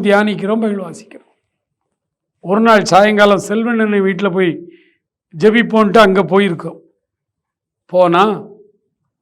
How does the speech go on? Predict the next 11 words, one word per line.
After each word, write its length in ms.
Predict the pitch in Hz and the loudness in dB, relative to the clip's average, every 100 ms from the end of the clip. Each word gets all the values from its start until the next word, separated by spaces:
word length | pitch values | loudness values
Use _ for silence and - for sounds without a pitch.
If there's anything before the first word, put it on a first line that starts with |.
| 147 | -6
நாலு 280 | 180 233 240 190 | 0 2 2 0
குட்டியில 340 | 196 208 240 226 196 | -4 -2 0 0 0
ஒரு 100 | 214 - | -4 -6
குட்டி 200 | 175 226 - | -10 -10 -4
கால் 220 | 190 240 190 | -2 -2 -6
முறிஞ்சு 280 | 185 165 156 | -10 -12 -14
போச்சு. 280 | 127 - - _ _ _ _ _ _ _ _ _ _ _ _ _ _ 135 | -18 -20 -20 _ _ _ _ _ _ _ _ _ _ _ _ _ _ -10
எந்த 140 | 214 262 | -6 -6
குட்டிக்கு 320 | 214 233 214 196 | -6 -8 -8 -4
கால் 200 | 220 208 | -4 -4
முறிஞ்சது? 420 | 214 180 202 214 | -10 -12 -12 -12